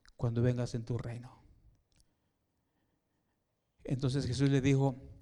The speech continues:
"De cierto te digo que hoy estarás conmigo en el paraíso". Cuando era como la hora sexta,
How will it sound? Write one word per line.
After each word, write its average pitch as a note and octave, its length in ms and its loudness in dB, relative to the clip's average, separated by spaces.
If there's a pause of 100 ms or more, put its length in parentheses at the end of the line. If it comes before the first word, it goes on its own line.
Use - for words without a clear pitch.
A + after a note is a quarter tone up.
(260)
"De A2+ 180 -4
cierto C#3 320 0
te C3 120 0
digo D#3 400 0 (1160)
que C#3 120 2
hoy C3 100 6
estarás A#2+ 320 0
conmigo A#2+ 600 0 (640)
en A#2+ 160 -2
el A2+ 120 -2
paraíso". A2 580 -2 (2250)
Cuando B2 280 4
era D3+ 140 6
como C#3+ 200 4
la B2+ 120 8
hora D3 180 8
sexta, C#3+ 640 -2